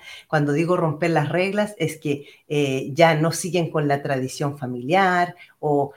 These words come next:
hacen cosas que nadie más había hecho o nadie más haría en la familia. Eh, también, eh, son aquellos que deciden cambiar sus creencias.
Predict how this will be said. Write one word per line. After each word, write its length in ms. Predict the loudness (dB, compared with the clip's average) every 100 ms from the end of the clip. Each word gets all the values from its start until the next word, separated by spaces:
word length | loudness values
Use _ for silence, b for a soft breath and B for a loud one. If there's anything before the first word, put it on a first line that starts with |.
| B
hacen 380 | -2 -2 -2 -2
cosas 460 | -2 -2 -2 -4 -4
que 300 | -2 -2 B B _
nadie 460 | 2 4 6 4
más 260 | 4 2 2
había 440 | -4 -2 0 2
hecho 300 | 2 -2 -6
o 180 | -6 -4
nadie 280 | 0 0 0
más 260 | 0 -2 -4
haría 360 | -6 0 0
en 80 | 0
la 80 | -4
familia. 760 | -8 -4 -2 -2 -2 -2 -4 B B B -10
Eh, 340 | -6 -6 -6 b b
también, 440 | -2 0 0 -2 -6
eh, 220 | -4 -2
son 180 | -2 -2
aquellos 380 | -2 -2 -2 -4
que 360 | -2 -4 -4 -10
deciden 560 | -10 -6 0 0 0 0
cambiar 540 | 0 2 2 2 2
sus 360 | -2 -10 -14 -14
creencias. 880 | -4 0 2 2 -2 -6 -6 -6 -8